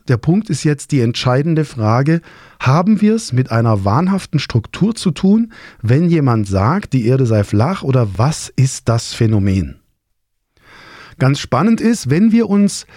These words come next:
die Leute anschauen, die sagen, die Erde sei flach oder die Kondensstreifen am Himmel seien Manipulation unseres Erbgutes und so weiter oder irgendwelche Mächtigen würden Kinder gefangen halten,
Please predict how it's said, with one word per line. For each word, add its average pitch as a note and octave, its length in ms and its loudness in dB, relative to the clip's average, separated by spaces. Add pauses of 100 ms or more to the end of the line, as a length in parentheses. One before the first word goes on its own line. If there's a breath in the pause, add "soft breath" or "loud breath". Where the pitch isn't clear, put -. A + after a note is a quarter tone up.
(520 loud breath)
die E3 240 4
Leute D3+ 440 0
anschauen, A#2 600 2
die G#2 140 0
sagen, A2 460 0
die A2+ 160 -2
Erde B2+ 220 2
sei B2+ 200 0
flach C#3+ 420 -2
oder B2+ 340 0
die A#2 380 2
Kondensstreifen B2+ 920 0
am A#2+ 140 2
Himmel D3+ 300 2
seien A#2+ 400 2
Manipulation B2+ 1120 0
unseres A#2+ 480 0
Erbgutes C#3 680 0
und B2+ 180 0
so A2+ 140 0
weiter A#2+ 400 0
oder A2+ 320 0 (500 loud breath)
irgendwelche A#2 800 2
Mächtigen B2+ 580 0
würden B2+ 200 2
Kinder E3 320 0
gefangen C3+ 460 0
halten, B2 380 0